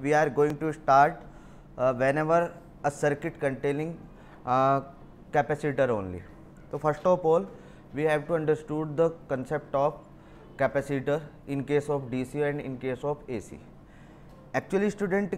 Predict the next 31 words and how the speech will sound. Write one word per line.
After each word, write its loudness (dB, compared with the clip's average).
होता 2
क्या 4
है 4
कि -4
in -2
case 4
of 2
D 2
C, -8
capacitor 0
continuously 0
charge 4
होता -4
है -10
और 2
after 2
full -2
charging 2
it -6
will -4
stop. -6
So 0
it -4
will 0
stop 2
and 0
it -4
block 4
the 4
D -4
C, -16